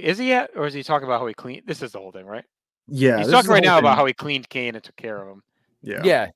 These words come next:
Speaker 3: he does. I think this is where he says he's, that he's his, uh,
Speaker 1: I love the episode. Is it this one or later where he's talking with King backstage about what it was like to
Speaker 2: Earlier.
Speaker 1: see? It was earlier this
Speaker 2: Yeah.
Speaker 1: night?
Speaker 2: No, it's not this night. Um,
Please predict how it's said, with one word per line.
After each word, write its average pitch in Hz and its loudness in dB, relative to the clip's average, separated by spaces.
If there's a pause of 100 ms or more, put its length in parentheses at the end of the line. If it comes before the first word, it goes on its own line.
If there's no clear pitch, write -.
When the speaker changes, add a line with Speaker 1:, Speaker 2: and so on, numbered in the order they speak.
Speaker 3:
he 151 -8
does. 147 0
I 156 0
think 147 -4
this 135 -8
is 120 -10
where 104 -8
he 92 -10
says 92 -10
he's, 90 -16
that 90 -14
he's 85 -18
his, 80 -18
uh, 82 -12 (1160)
Speaker 1:
I 165 6
love 160 4
the 143 -2
episode. 113 -4 (280)
Is 147 -8
it 165 -4
this 202 -4
one 190 -4
or 143 0
later 123 -2
where 113 -6 (340)
he's 135 -14
talking 135 -2
with 123 -8
King 135 -8
backstage 127 -6 (340)
about 123 -2
what 127 -6
it 127 -6
was 120 -10
like 123 -2
to 104 -4
Speaker 2:
Earlier. 95 -6
Speaker 1:
see? - -14 (380)
It 156 -8
was 147 -6
earlier 147 0
this 131 -8
Speaker 2:
Yeah. - -10
Speaker 1:
night? 151 -6 (1300)
Speaker 2:
No, 151 4
it's 143 -4
not 185 -4
this 165 -4
night. 123 -4 (140)
Um, 107 -6